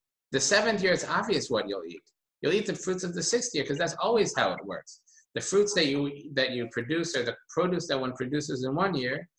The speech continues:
are eaten the next year. They're not eaten while they're being grown. They're eaten the year after that you grow them.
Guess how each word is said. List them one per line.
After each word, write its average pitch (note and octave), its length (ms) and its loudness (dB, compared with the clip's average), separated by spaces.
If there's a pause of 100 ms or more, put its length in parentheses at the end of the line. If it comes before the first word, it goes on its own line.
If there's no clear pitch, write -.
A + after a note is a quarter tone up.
(160)
are C#3+ 80 0
eaten D#3+ 280 0
the D3+ 80 2
next G3+ 280 2
year. G2+ 140 0
They're G#2+ 80 -2
not C#3+ 240 0
eaten B2 420 -4 (560)
while D3+ 400 6
they're B2+ 180 6
being A#2 200 0
grown. A2+ 320 0
They're C#3 140 4
eaten C#3 220 0
the C3+ 100 0
year C#3+ 200 0
after E3+ 280 2
that G#2+ 140 -2
you G#2 80 -12
grow G#2 180 -2
them. - 1120 -14